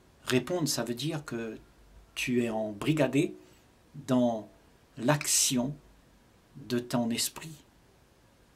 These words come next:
Et là, on dit, « Laisse ton esprit en paix, qui ne puisse réagir à rien d'autre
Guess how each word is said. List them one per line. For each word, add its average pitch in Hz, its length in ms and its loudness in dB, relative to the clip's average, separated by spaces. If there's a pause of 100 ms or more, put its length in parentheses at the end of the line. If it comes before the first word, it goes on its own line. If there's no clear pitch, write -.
(120)
Et 117 100 -4
là, 135 120 6
on 117 140 2
dit, « 156 340 -4 (400)
Laisse 147 280 4
ton 135 160 2
esprit 135 400 -4
en 123 80 -2
paix, 123 320 -6 (540)
qui - 120 0
ne 131 80 4
puisse - 640 0 (1080)
réagir 135 640 2
à - 120 -2
rien 139 340 2
d'autre 143 440 -2